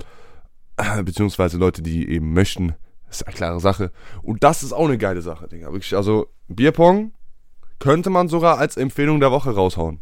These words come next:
weil es schon eine geile Sache ist. Aber da habe ich was anderes für euch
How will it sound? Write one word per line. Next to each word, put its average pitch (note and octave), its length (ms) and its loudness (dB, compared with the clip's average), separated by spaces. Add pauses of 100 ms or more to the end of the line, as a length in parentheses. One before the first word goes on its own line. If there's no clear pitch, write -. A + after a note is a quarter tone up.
(160)
weil F2 140 -2
es E2 60 -8
schon F#2+ 140 -4
eine F2+ 120 -4
geile E2 200 -4
Sache D#2+ 240 -4
ist. D#2 140 -10
Aber A#2+ 320 4 (720)
da G#2 140 0
habe B2 100 0
ich A2+ 80 -6
was A2 160 -8
anderes A#2 460 -2
für - 220 -6
euch G#2 280 0